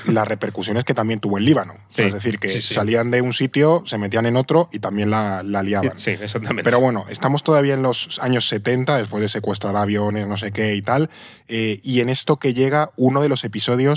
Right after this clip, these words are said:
Speaker 1: más famosos de este conflicto, que es la Guerra del Yom Kippur, también uno de los más citados estos días, porque precisamente se cumplen cincuenta años. Eh,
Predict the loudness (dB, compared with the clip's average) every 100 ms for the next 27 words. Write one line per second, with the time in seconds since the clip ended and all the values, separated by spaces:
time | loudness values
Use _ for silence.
0 | -2 -12 -20 -6 2 2 2 0 -4 -4
1 | -4 -4 -4 -4 -2 -2 0 0 0 0
2 | 0 0 0 -2 0 4 4 2 -18 -20
3 | -20 _ _ -2 0 2 2 2 0 2
4 | 2 4 2 0 -2 -2 0 0 0 -4
5 | 0 4 4 0 -2 -2 0 0 0 -2
6 | -6 -6 -6 -6 -4 -4 0 2 2 2
7 | 0 -6 -2 0 2 0 0 -2 2 2
8 | 2 0 0 2 2 2 0 -2 -12 -20
9 | -20 -20 -14 -8 -6 -6